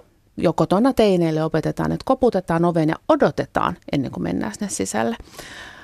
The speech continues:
että jos on kerran pakko mennä. Ja, no sit he kysyivät, että no jakaako he ne sitten takaisin? Mä sanoin, että no jaatte, jos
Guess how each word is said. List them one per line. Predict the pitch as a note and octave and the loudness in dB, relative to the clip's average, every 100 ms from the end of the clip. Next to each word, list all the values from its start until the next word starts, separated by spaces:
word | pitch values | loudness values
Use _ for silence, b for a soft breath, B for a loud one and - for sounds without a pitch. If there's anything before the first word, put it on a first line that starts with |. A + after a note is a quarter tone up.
| B B - | B B -6
että | - | 0
jos | D3 | 0
on | C#3+ | 0
kerran | C#3+ E3+ | -4 -4
pakko | E3 D#3+ A3 | -4 -4 -2
mennä. | G#3 A#3 A#3 B B | 0 0 -2 B B
Ja, | A3+ - G#3 | -4 -2 -2
no | G#3+ | 0
sit | A3 C4+ | 2 2
he | A#3+ | 2
kysyivät, | C4+ A#3 G3 | 2 2 0
että | A#3+ | 4
no | D4 | 2
jakaako | C#4+ D3+ - | 2 -2 0
he | |
ne | F#3 | 0
sitten | G3 A#3 - | 0 -2 2
takaisin? | D4 - C#3 - F#3 F#3 | 0 2 -2 0 -2 -2
Mä | G3 | -2
sanoin, | G#3 A3 | -2 0
että | C#4+ | 4
no | |
jaatte, | D#4+ D4+ D#3 - - C3+ - | 6 6 2 -2 -2 -2 0
jos | E3+ D#3 - | -2 0 -4